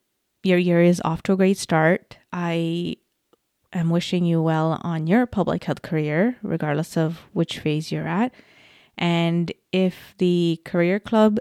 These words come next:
sounds like a, a place or a community, uh, that you would love to be a part of, definitely check out P H spot dot org slash club.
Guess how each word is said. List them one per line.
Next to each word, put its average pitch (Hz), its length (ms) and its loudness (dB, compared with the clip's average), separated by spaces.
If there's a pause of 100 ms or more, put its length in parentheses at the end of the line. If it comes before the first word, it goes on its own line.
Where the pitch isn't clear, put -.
(160)
sounds 196 580 -2
like 190 220 -4
a, 180 320 0
a 180 80 -6
place - 800 -2
or 165 300 -2
a 165 80 -4
community, 180 840 0 (540)
uh, 160 280 -4
that 165 120 0
you 180 140 0
would 180 160 0
love 165 240 0
to 175 100 -4
be 165 160 0
a 160 60 0
part 170 320 0
of, 190 320 2 (120)
definitely 185 440 0
check - 280 -4
out 175 220 2
P 170 160 -4
H 165 140 -6
spot 165 220 -2
dot 160 180 -2
org 156 180 -2
slash 151 360 -8
club. 196 440 0